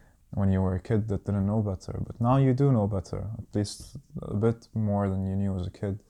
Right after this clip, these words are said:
And that's something you can take into your own hands. And it's just about knowing how to take it into your own hands and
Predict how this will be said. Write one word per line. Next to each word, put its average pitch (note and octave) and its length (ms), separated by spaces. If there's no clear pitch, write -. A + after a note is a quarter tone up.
And G2+ 320
that's A2 240
something B2 280
you A#2+ 140
can A#2 140
take C3 240
into G#2+ 200
your G2 160
own G2 200
hands. F#2+ 280
And A#2+ 180
it's B2+ 100
just B2+ 200
about A2+ 380
knowing A2 300
how G#2 100
to G2+ 100
take G2+ 280
it G2 120
into G2+ 240
your F#2+ 140
own G2 180
hands G2 420
and G2 540